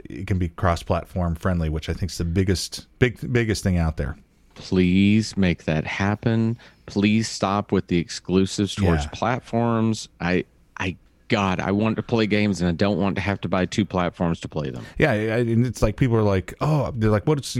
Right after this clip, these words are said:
Speaker 1: what's one of your favorite games?" Go, "Oh, hands down, The Last of Us."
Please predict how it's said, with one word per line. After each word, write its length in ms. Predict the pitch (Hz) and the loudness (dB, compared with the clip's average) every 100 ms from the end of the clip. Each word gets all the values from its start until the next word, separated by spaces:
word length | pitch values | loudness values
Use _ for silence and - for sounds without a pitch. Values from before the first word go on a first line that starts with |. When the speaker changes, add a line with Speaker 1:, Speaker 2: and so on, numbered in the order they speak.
| 120 | -4
Speaker 1:
what's 300 | 110 131 - | 0 0 2
one 80 | 147 | 2
of 60 | |
your 80 | 120 | 2
favorite 320 | 107 120 101 | 2 0 2
games?" 240 | 107 127 92 | 0 0 2
Go, 120 | 95 | 0
"Oh, 180 | - 143 | 0 0
hands 320 | 90 123 123 101 | 2 2 2 2
down, 200 | 123 117 | 0 2
The 80 | |
Last 320 | 95 113 117 92 | 2 0 -2 -2
of 60 | |
Us." 240 | 73 65 | -4 -6